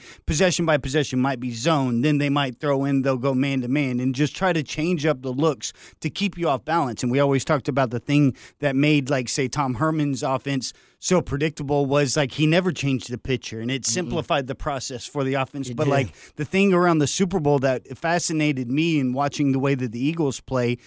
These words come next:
Speaker 1: they would do, 'cause it would be a lot of stuff that you normally see, you're pulling guards or whatever, you know, and you could see Shano doing stuff that's amazing. But, like, Philly's, like, the only team that has a center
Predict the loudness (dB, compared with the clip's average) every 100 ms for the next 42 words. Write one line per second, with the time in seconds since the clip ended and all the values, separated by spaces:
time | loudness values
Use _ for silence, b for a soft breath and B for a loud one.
0 | B B B 2 4 6 4 6 6 4
1 | 2 -2 0 0 0 0 0 -2 b b
2 | 2 2 2 2 0 2 0 0 0 2
3 | 4 4 2 0 2 2 2 2 4 2
4 | 2 4 4 6 4 2 0 2 2 2
5 | 2 2 2 2 2 4 4 2 0 -2
6 | 0 0 0 -2 0 2 2 2 2 0
7 | -2 -4 -6 -8 -12 -8 -6 -4 -4 -6
8 | -10 b b -2 0 0 -2 -10 _ _
9 | _ 4 4 6 2 0 2 4 6 4
10 | 4 4 4 2 2 2 0 -2 0 2
11 | 2 0